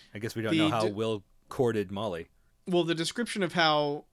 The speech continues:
Speaker 2: Jack Crawford courts Bella in the show,
Speaker 1: which is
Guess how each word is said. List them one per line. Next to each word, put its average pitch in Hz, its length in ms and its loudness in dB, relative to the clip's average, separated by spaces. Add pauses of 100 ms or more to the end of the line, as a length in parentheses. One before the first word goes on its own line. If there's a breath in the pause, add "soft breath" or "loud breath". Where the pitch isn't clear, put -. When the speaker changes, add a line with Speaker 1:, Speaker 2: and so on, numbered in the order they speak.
(140)
Speaker 2:
Jack 156 300 0
Crawford 156 440 -4
courts 151 280 -6
Bella 147 460 -2
in 139 180 -6
the 127 80 -8
show, 127 680 -2 (540 soft breath)
Speaker 1:
which 139 200 -2
is 139 240 -2